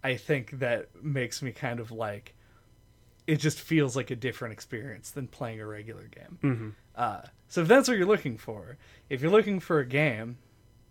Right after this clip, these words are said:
Speaker 1: <laughs> that you have input in, but mostly it's gonna tell you a story, and the story's not gonna be very clear, and it's kind of like a David Lynch meets,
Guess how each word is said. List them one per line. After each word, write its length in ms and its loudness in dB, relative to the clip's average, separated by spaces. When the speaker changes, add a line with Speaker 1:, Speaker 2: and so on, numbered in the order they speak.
Speaker 1:
<laughs> 760 -20
that 140 2
you 160 4
have 360 6
input 500 -2
in, 340 -10
but 160 -4
mostly 680 6
it's 160 0
gonna 200 0
tell 260 0
you 220 0
a 80 -6
story, 640 -4
and 180 -4
the 60 -12
story's 460 0
not 220 0
gonna 120 -2
be 140 -2
very 320 -2
clear, 640 0
and 220 0
it's 280 -8
kind 420 2
of 200 4
like 300 2
a 280 2
David 440 4
Lynch 600 0
meets, 760 0